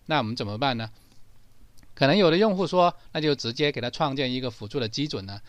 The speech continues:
啊，这个当然没有问题，但是你创建这个辅助基准呢，你每一次呢，这个默认的视图呢都是歪的，那这个也是很不爽。那然后呢，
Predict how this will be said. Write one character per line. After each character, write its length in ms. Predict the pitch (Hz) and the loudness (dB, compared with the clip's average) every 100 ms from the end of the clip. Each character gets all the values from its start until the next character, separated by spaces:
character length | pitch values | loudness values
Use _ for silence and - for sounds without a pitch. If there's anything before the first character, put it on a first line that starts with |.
| - - | -20 -12
啊， 120 | 98 | -6
这 120 | 101 196 | -2 2
个 80 | |
当 180 | 151 247 | 6 8
然 140 | 247 147 | 8 4
没 80 | |
有 120 | 120 110 | 2 2
问 140 | 110 | -2
题， 240 | 107 101 - | -4 -6 0
但 160 | 151 | 0
是 80 | 151 | 0
你 120 | 135 | -4
创 220 | 107 190 170 | -2 -2 -2
建 100 | 160 | -4
这 80 | |
个 60 | 165 | -6
辅 120 | - | -6
助 140 | 127 139 | -8 -8
基 160 | 175 | -8
准 180 | 165 117 | -8 -8
呢， 140 | 117 | -6
你 240 | 127 104 107 - - - - - - - | -6 -6 -10 -18 -20 -20 -20 -20 -20 -4
每 260 | 127 131 123 | 4 6 6
一 60 | |
次 220 | 175 240 | 4 2
呢， 160 | 170 139 | 2 2
这 100 | 180 | 2
个 60 | 170 | 4
默 200 | 226 190 | 6 6
认 120 | 135 | 4
的 80 | 127 | 0
视 180 | - | -2
图 140 | 139 120 | -4 -4
呢 100 | 117 | 0
都 220 | 156 180 | 2 2
是 240 | - 139 | 0 0
歪 280 | 110 147 151 | 4 4 4
的， 120 | 127 120 | -2 -6
那 80 | |
这 100 | 117 | -8
个 80 | 123 | -8
也 220 | 104 95 | -8 -10
是 140 | 110 131 | -10 -10
很 120 | 113 | -6
不 80 | 143 | -6
爽。 220 | 131 - | -6 -6
那 140 | 123 113 | -6 -6
然 200 | 113 123 | -4 -2
后 160 | 170 151 | 0 0
呢， 160 | 131 | -2